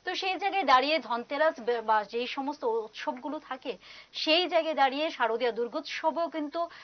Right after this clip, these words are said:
স্বর্ণকমল জুয়েলার্স শারদীয় অর্ঘ্য নিয়ে এসেছে। সেই অর্ঘ্য শুরু হয়েছে ত্রিশে সেপ্টেম্বর থেকে এবং চলবে দশে অক্টোবর পর্যন্ত, অর্থাৎ মহাসপ্তমী পর্যন্ত চলবে।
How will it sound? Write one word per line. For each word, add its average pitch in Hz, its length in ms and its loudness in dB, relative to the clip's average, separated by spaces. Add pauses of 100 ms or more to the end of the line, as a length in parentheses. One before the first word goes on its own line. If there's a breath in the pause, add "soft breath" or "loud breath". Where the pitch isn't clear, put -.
স্বর্ণকমল 254 640 2
জুয়েলার্স 262 600 2 (380 loud breath)
শারদীয় 294 600 4 (360)
অর্ঘ্য 269 440 2
নিয়ে 233 200 -4
এসেছে। 202 400 -12
সেই 269 220 -8
অর্ঘ্য 254 600 0
শুরু 254 340 -6
হয়েছে 262 400 -2 (360 loud breath)
ত্রিশে 381 320 0
সেপ্টেম্বর 262 580 -4
থেকে 277 220 -12
এবং 226 320 -4
চলবে 311 460 0 (400 loud breath)
দশে 302 640 6
অক্টোবর 277 460 2
পর্যন্ত, 285 540 -4
অর্থাৎ 226 420 0
মহাসপ্তমী 302 880 -4
পর্যন্ত 208 580 -6
চলবে। 202 400 -8